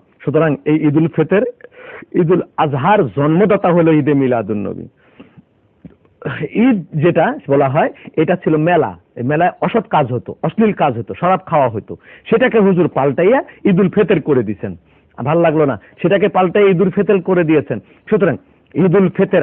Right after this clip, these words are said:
আসলো আমার নবীর কারণে। সো নবীর জন্ম না হলে ঈদুল ফিতর আসতো না। ঈদুল, এই সিরাতুন নবী আমরা বলি আজকে, সিরাতুন নবীর বিরুদ্ধে বলা যাবে না। সিরাতুন নবী ও যার, মিলাদুন নবী ও তার, কিন্তু মুখোমুখি করতে চাচ্ছে এরা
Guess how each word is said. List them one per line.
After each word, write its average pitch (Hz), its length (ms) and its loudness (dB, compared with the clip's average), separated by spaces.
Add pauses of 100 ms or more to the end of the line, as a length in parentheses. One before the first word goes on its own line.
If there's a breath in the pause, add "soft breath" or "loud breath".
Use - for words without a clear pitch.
(140)
আসলো 220 360 -2
আমার 175 240 2
নবীর 156 300 0
কারণে। 131 360 -4 (260 soft breath)
সো - 120 -8
নবীর 165 320 2
জন্ম 190 300 2
না 175 180 0
হলে 165 200 2 (240 soft breath)
ঈদুল 151 260 2
ফিতর 180 280 0
আসতো 170 280 -2
না। 139 120 -2 (240 soft breath)
ঈদুল, 151 260 0 (160)
এই 170 80 0
সিরাতুন 220 480 0 (100)
নবী 170 180 2 (280)
আমরা 139 240 -2
বলি 127 260 0
আজকে, 131 260 -4 (260 loud breath)
সিরাতুন 202 380 0
নবীর 156 200 2
বিরুদ্ধে 170 340 2
বলা 160 200 2
যাবে 135 200 0
না। 113 120 -6
সিরাতুন 170 500 -2
নবী 160 160 2
ও 180 80 4 (160)
যার, 233 260 2 (280 loud breath)
মিলাদুন 175 380 2
নবী 147 200 2
ও 143 40 6 (140)
তার, 120 180 -4 (260 soft breath)
কিন্তু 262 260 0
মুখোমুখি 247 420 2
করতে 226 260 0
চাচ্ছে 190 240 -2
এরা 156 240 0